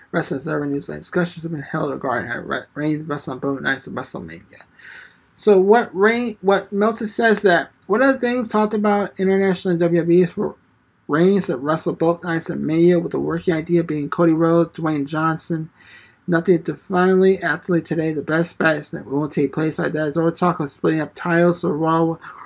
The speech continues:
Championship at the Mania. Anything until, probably anything until probably mid-January. The plan's been finalized because of Royal Rumble for year, this year. It's just talk. The complete overreaction when I noticed that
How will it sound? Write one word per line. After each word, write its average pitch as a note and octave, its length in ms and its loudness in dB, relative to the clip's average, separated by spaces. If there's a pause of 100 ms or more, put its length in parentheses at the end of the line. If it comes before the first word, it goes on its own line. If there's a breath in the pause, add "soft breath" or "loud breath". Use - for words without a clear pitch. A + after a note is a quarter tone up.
(160 loud breath)
Championship F3+ 480 -2
at D3 80 -4
the C#3+ 80 -4
Mania. F#3+ 640 0
Anything F#3+ 420 4
until, E3 760 0 (500)
probably A3+ 300 4
anything A#3 220 -2
until G#3+ 160 0
probably F#3 260 6
mid-January. F3+ 680 2
The E3 40 -4
plan's F3 300 0
been D#3+ 140 -6
finalized F#3+ 520 2
because D#3+ 220 -6
of D#3 100 -8
Royal C#3+ 200 0
Rumble E3+ 300 0
for E3+ 160 -6
year, F3+ 360 4
this F3 180 -8
year. F#3+ 160 2
It's F3+ 100 -2
just - 280 -8
talk. F#3 340 2 (520 loud breath)
The E3+ 80 -2
complete G#3 260 6
overreaction F#3+ 880 4
when E3 120 -6
I D3+ 120 -4
noticed F#3 540 -2 (120)
that C#3+ 240 -6